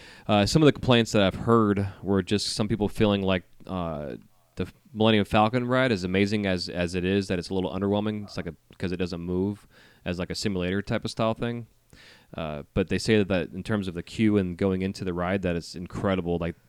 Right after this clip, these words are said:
the way that Disney has done with the way the Imagineers have set this up, it feels like you're the only person flying that ship, you know, within terms of your group that's in there. Like, there's not, like, eight different ones or however many they have.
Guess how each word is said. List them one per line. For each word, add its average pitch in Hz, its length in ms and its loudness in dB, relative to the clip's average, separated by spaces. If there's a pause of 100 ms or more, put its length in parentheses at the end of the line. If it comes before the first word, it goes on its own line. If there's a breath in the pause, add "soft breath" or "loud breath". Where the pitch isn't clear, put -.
(140)
the 95 100 -2
way 98 180 2
that 90 160 -2
Disney 90 300 -4
has 85 260 -8
done 92 440 -4 (160)
with 98 120 -6
the 98 60 -6
way 95 100 0
the 92 80 0
Imagineers 90 520 -2
have 87 160 -8
set - 200 -8
this - 180 -8
up, 92 300 -2 (640 soft breath)
it 98 160 -2
feels 120 340 8
like 90 400 0
you're 101 240 2
the 98 100 4
only 98 200 2
person 95 420 -2
flying 87 400 -4
that 78 140 -8
ship, - 380 -8
you 92 60 -8
know, 90 140 -2
within 87 280 -6
terms 92 260 -6
of 85 80 -8
your 85 100 -4
group 87 300 -4
that's - 240 -6
in 90 80 -8
there. 85 160 -8
Like, 85 180 -8
there's 92 220 -4
not, 92 240 -2
like, 85 260 -8 (140)
eight 98 240 -4
different 87 300 -8
ones 85 320 -6
or 85 60 -8
however 95 200 -2
many 87 160 -4
they 82 100 -6
have. 92 400 -4